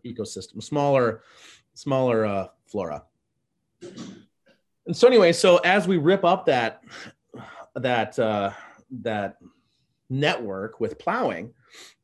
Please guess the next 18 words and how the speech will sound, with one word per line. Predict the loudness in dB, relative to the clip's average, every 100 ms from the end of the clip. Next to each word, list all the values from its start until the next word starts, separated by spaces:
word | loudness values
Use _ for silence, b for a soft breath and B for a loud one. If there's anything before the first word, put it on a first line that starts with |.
| -10
it | -4 -4 -6 _ -8
will | 0 0
grow | 2 2
back. | 2 0 -2 -4 -14 -20 _ _ _
But | -2
if | 0
we | 0
do | 2 2
it | 2 -8
year | -12 0 4 6 4
after | 2 -2
year | -2 2 2
after | 2 0
year | -2 0 0
after | 0 -2
year, | -4 0 0 0 -6 -16 _ _ _ _
it, | -4 -4 _
it, | 0 0 -2